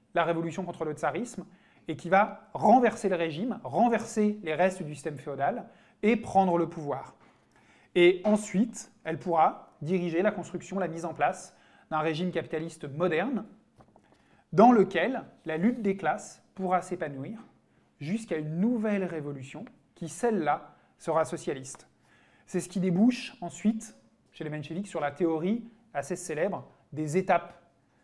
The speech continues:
D'abord, on doit lutter pour l'étape de la révolution bourgeoise, et ensuite, seulement plus tard,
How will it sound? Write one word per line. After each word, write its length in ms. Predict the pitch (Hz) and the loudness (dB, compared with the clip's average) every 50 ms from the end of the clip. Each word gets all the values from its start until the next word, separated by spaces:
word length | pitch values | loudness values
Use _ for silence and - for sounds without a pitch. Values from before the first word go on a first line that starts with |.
| _ _ - | _ _ 0
D'abord, 500 | 139 175 180 175 190 196 202 202 196 180 | 4 6 6 8 8 8 8 8 6 4
on 60 | 175 | 2
doit 220 | 165 165 170 170 | 4 6 6 6
lutter 360 | 170 170 175 - - 185 185 190 | 6 4 0 -2 0 0 0 -2
pour 160 | - 151 147 | -2 -6 -6
l'étape 340 | 156 160 156 170 165 160 156 | -4 -2 0 0 -2 -2 -2
de 60 | 151 | -2
la 100 | 143 143 | -2 -2
révolution 400 | 143 151 151 156 147 - 165 156 | -2 -2 -4 -6 -8 -8 -10 -10
bourgeoise, 580 | 147 143 143 143 123 143 143 185 233 190 - - - - _ _ _ | -8 -8 -8 -6 -2 0 0 0 0 -4 -8 -14 -18 -20 _ _ _
et 140 | - 156 - - | -10 -8 -2 0
ensuite, 480 | 220 226 226 - - 233 226 220 220 | 0 0 0 0 0 0 0 0 0
seulement 680 | - - - 190 196 190 190 190 190 190 196 - - - _ _ _ _ _ _ _ _ _ _ _ | -2 -2 0 2 4 4 4 4 2 0 -2 -6 -10 -18 _ _ _ _ _ _ _ _ _ _ _
plus 140 | - 220 208 | -6 -4 2
tard, 360 | 214 160 156 208 - - - | 2 4 4 4 0 -2 -14